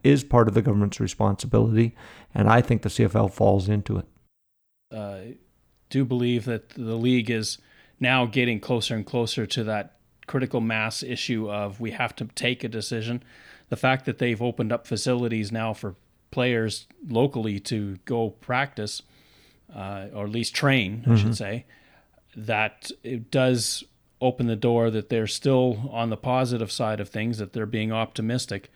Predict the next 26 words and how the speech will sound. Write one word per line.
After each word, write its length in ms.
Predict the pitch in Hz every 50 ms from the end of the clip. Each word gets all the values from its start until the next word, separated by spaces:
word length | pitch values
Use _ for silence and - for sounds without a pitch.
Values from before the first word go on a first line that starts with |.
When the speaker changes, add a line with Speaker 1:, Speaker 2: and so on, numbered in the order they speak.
| _ _ _ _ - _ _ _ _ _
Speaker 2:
But 220 | - 110 107 - -
we 240 | 110 117 135 143
just 260 | 127 113 143 135 - -
don't 220 | 143 127 117 107
know. 280 | 113 117 117 107 98 92
There, 280 | 107 104 107 110 - -
there, 420 | 120 113 113 110 107 104 104 - _ _ _ _ _ _ _ _ _ _ _ _
there 300 | - 190 143 131 143 123
is 180 | 110 113 120 -
so 240 | - - - 139 160
much 280 | 156 143 135 135 -
in 80 | 135 123
the 80 | 120 113
world 420 | 107 107 123 127 131 123 113 98
that's 140 | 101 92 -
gonna 180 | - 127 107
impact 720 | 104 - 92 123 131 131 131 131 113 95 98 - - -
what 140 | - 110 107
happens 400 | 104 110 110 110 - 120 104 101
in 120 | 113 101 98
Canada. 520 | - 120 117 113 120 120 113 98 92 92 - _ _ _ _ _ _ _ _ _ _ _ _ _ _ _ _ _ _ _
And 580 | - 147 120 113 110 110 107 107 101 101 - - - -
if 420 | - 127 120 107 - - - - -
we 640 | 104 98 101 110 117 123 127 123 123 120 113 110 _ -
don't 240 | - 123 117 120 117
have 640 | 107 - 117 113 113 113 113 107 107 107 - -